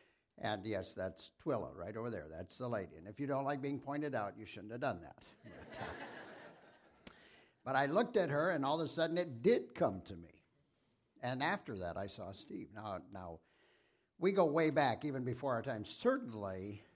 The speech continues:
now, how many generations in Lyon County, your family, Twilla? Your grandparents lived there. Your great-grandparents lived there. Okay, well, certainly our great-grandparents and our grandparents must have known each other.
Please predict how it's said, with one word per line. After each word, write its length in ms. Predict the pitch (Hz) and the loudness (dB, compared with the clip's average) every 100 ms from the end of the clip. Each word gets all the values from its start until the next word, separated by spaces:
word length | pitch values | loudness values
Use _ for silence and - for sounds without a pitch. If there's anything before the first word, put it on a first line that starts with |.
| _ _ _ | _ _ _
now, 340 | 131 131 117 117 _ _ _ _ _ - | -2 -2 -2 -6 _ _ _ _ _ -8
how 80 | 214 | -4
many 180 | 202 | -2
generations 840 | 135 147 143 135 131 131 127 123 123 | -2 0 0 0 0 -2 -6 -6 -6
in 80 | |
Lyon 380 | 107 113 120 113 | -4 -2 -2 -4
County, 480 | - 113 110 113 113 - _ _ _ | -6 -8 -6 -8 -10 -16 _ _ _
your 180 | 127 120 | -8 -6
family, 480 | 120 117 107 101 113 - _ - | -6 -6 -6 -8 -12 -18 _ -8
Twilla? 280 | 104 104 113 _ _ _ _ _ _ _ _ _ _ _ _ _ _ _ _ _ _ _ - | -6 -8 -12 _ _ _ _ _ _ _ _ _ _ _ _ _ _ _ _ _ _ _ -6
Your 140 | 127 | -4
grandparents 680 | 151 151 147 156 143 135 - | 0 2 2 0 -2 -2 -2
lived 260 | 143 131 | -2 -2
there. 360 | 139 131 123 120 - _ _ | -2 -2 -2 -6 -12 _ _
Your 160 | 143 127 | -4 0
great-grandparents 920 | 156 151 147 135 127 123 123 123 - | 0 0 0 -2 0 -2 -6 -6 -6
lived 220 | 123 113 | -6 -4
there. 300 | 120 113 120 - _ - | -2 -2 -4 -12 _ -8
Okay, 220 | 113 - | -6 -4
well, 140 | 85 - | -4 2
certainly 480 | - 175 175 165 147 | 8 8 8 0 2
our 120 | 131 | 0
great-grandparents 1000 | 110 160 151 143 135 127 131 127 123 120 | 0 0 0 -2 0 0 -2 -2 -2 -4
and 60 | 120 | -4
our 120 | 113 | -2
grandparents 640 | 127 120 117 127 117 113 | -2 -2 -2 -4 -4 -4
must 240 | 123 127 127 | -2 -2 -2
have 120 | 113 | 0
known 300 | 147 175 196 | 2 4 2
each 160 | 185 | 2
other. 260 | 180 180 | 2 2